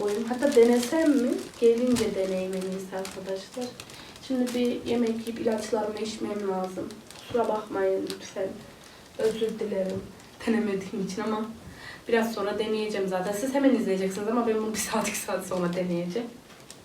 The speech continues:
En çok şunu sevdim.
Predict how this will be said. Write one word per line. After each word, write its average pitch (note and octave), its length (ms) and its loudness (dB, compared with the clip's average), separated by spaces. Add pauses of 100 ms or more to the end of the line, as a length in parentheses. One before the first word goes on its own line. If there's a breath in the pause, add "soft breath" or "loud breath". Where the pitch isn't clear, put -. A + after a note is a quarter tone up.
(840 loud breath)
En B3+ 160 4
çok C4+ 220 2 (100)
şunu A3 180 -2
sevdim. F#3 640 0